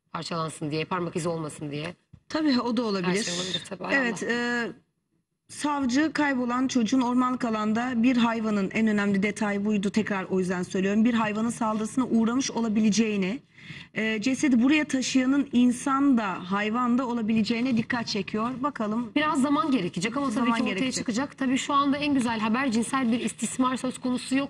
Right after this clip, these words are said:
Speaker 1: ilk bulgularda.
Speaker 2: İlk
Speaker 1: Yani
Speaker 2: bulgularda.
Speaker 1: bunu sonuç olarak söylemiyoruz. Şu ana kadarki bulgularda herhangi bir cinsel istismara denk gelmedi. Acaba bu çocuk ihmalle mi ölüp korktu da mı koydu bilmiyorum. Yani bu çocuk herhalde yanlışlıkla mı öldü ya?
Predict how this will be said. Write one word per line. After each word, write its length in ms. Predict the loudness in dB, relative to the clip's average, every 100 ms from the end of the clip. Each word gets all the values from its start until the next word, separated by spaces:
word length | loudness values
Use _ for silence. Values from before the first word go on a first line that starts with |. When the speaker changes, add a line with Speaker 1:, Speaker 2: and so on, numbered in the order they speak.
| -4
Speaker 1:
ilk 180 | -2 0
bulgularda. 720 | 2 0 0 -2 -2 -2 -6 -10 _
Speaker 2:
İlk 180 | -2 0
Speaker 1:
Yani 200 | 0 0
Speaker 2:
bulgularda. 200 | 2 2
Speaker 1:
bunu 80 | 2
sonuç 440 | 0 -2 -2 -4 -10 -8
olarak 380 | -4 -2 -2 -4
söylemiyoruz. 540 | -4 -2 0 0 -2 -8 -20 _
Şu 220 | -6 0 2
ana 200 | 2 -2
kadarki 400 | -4 -4 -4 -4
bulgularda 400 | -2 -2 -2 -2
herhangi 300 | -2 -2 -2
bir 60 |
cinsel 280 | -4 -4 -4
istismara 600 | -6 -6 -2 -2 0 -4 -8 _ -8
denk 260 | -6 -6 -4
gelmedi. 440 | -4 -4 -6 -8 -12 _ _
Acaba 240 | -4 -2 0
bu 60 |
çocuk 240 | 0 -2 0
ihmalle 460 | 0 0 0 0
mi 80 | -2
ölüp 400 | -2 -4 -4 _
korktu 480 | -4 -4 -4 -6 -6
da 80 | -4
mı 160 | -6 -8
koydu 220 | -6 -6 -6
bilmiyorum. 560 | 2 4 4 2 -4 -4
Yani 180 | -4 -4
bu 60 |
çocuk 240 | -4 -6 -6 -14 -20 -20 _ -8
herhalde 400 | -4 -2 -2 -2
yanlışlıkla 460 | -4 -4 -4 -4
mı 80 | -2
öldü 220 | -2 -2
ya? 300 | -2 -2 -6